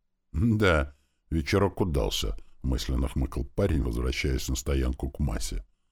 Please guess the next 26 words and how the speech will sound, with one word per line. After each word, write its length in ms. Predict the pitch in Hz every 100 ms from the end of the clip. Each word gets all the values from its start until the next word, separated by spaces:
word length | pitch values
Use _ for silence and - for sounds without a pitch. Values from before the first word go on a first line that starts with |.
| _ _ _ _ _ _ _ _ _ -
Это 240 | - -
же 140 | 60 71
было 340 | 85 95 87
нужно, 380 | 95 117 98 73
так 200 | 71 73
все 160 | - 76
интересно 520 | 69 71 69 67 69
закручивалось. 800 | 67 - 82 - 65 53 - - - _ _ _ _ _ -
Сначала 460 | 107 110 165 170
эти 200 | 147 -
корпоранты, 760 | - 120 - 123 90 67 71 71 - - -
которые 420 | 76 87 82 82
утверждали, 560 | 76 80 76 87 73
что 200 | 78 -
у 40 | 85
них 160 | 92 - -
именно 380 | 101 90 85
тут 260 | 78 - 143
назначена 600 | 139 85 87 87 98 104
встреча. 540 | - 69 60 - - - - _ _ _ _ _
Потом 400 | - - 87 85
это, 400 | 64 65 - - - - _ -
эльфийка. 640 | 71 - - 73 - - - - - - - - - - - -
Ничего 260 | - - 123
не 100 | 90
скажешь, 440 | - - 58 -